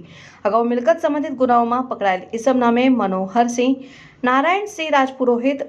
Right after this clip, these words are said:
ઉંમર વર્ષ અઠ્યાવીસ, રહેઠાણ શ્રીજી એપાર્ટમેન્ટ, ત્રિકમનગર,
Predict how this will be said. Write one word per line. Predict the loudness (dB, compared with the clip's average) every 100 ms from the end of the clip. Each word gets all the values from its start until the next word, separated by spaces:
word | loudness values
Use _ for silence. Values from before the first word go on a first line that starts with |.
| -6
ઉંમર | -4 0 2
વર્ષ | 0 -2 -6 -4
અઠ્યાવીસ, | 0 -2 0
રહેઠાણ | -2 0 -2 -2 -4
શ્રીજી | -6 -2 0
એપાર્ટમેન્ટ, | 0 -2 -4 -6 -8 -14 -20 _
ત્રિકમનગર, | 0 2 0 2 2